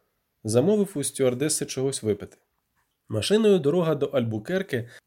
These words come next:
зайняла б надто багато часу. Не вдалося б і рушити навпростець через тінь. Адже я не бував у тому місці раніше,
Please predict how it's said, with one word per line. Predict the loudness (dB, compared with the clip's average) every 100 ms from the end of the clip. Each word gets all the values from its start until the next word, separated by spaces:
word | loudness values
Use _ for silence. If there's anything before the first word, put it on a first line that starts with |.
| _ _
зайняла | -2 0 2 0
б | -2
надто | -4 -6 -4 0
багато | 2 0 -4
часу. | -8 -8 -6 -8 -10 _ _ _ _
Не | -2
вдалося | 2 2 2 2 0
б | -2
і | -4
рушити | -4 -4 -6 -4
навпростець | -4 -4 -8 -8 -6 -8 -8
через | -6 -4 -4
тінь. | -4 -2 -2 -6 _ _ _ _ _ _ _
Адже | -6 -4 0
я | 0
не | 0
бував | 0 2 4 2
у |
тому | 0 -4 -2
місці | -4 -4 -6
раніше, | -4 -4 -4 -6